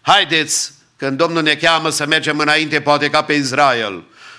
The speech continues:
și spune: "Moise, ce rost au strigătele acestea? Înainte,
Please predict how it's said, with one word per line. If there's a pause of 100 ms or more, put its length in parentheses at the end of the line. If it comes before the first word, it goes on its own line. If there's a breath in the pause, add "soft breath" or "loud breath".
și
spune:
"Moise,
ce
rost
au (120)
strigătele
acestea? (680)
Înainte,